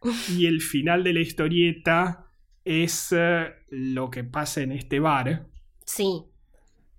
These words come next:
Speaker 2: Una cosa que tienen las dos historietas, eh, sea Preacher que Hitman, que no nombré, que se me escapó y pido disculpas, es que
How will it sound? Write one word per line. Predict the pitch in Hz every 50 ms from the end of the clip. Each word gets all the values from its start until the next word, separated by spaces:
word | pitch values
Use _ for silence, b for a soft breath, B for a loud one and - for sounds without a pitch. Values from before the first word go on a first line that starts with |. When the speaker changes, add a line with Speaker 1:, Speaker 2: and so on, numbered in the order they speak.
| - - _ _ _ _
Speaker 2:
Una | - 208 220 226 226 226 226 220 214 214 214 214 214
cosa | - 208 214 208 - - 226 220 - -
que | - 180 175 190 196 196 190 185 175 170 - _
tienen | - 190 196 208 202 202
las | 175 160 160 160
dos | 208 208 208 -
historietas, | 208 170 - - 175 165 180 202 196 196 196 - - 196 185 196 196 - - -
eh, | 202 214 220 214 - -
sea | - - - 151 151 147 147
Preacher | - 165 160 160 - 170 156 160
que | - 165
Hitman, | - - 175 180 175 - - 175 180 185 180 175 - - _ _ _ _ _
que | - - 127 127
no | 131 135 147 156 156
nombré, | 160 151 151 156 156 165 165 160 165 170 - - _ _ _ _ _ _ _ - _
que | - 123
se | 120 - 117 113
me | 113 117
escapó | 117 - 117 113 117 - 139 147 151
y | 143
pido | - - 139 143 147 160
disculpas, | 175 175 - - 180 180 - 208 202
es | 202
que | - 170 180 202 214 - b